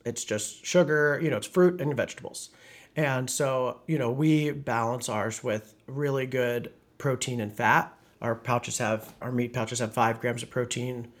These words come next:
per pouch, five grams of fat per pouch, along with the really nutrient-dense vegetable carbs. So they taste savory. Most baby foods taste pretty sweet. So ours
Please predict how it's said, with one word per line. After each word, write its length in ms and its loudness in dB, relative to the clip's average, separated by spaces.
per 120 -2
pouch, 440 2
five 300 2
grams 240 -2
of 80 -10
fat 320 0
per 120 -6
pouch, 640 0
along 400 2
with 260 -2
the 220 4
really 380 -4
nutrient-dense 640 -2
vegetable 440 0
carbs. 600 -2
So 260 6
they 160 -2
taste 420 8
savory. 600 8
Most 200 6
baby 220 6
foods 260 2
taste 320 2
pretty 180 0
sweet. 580 2
So 500 -2
ours 320 0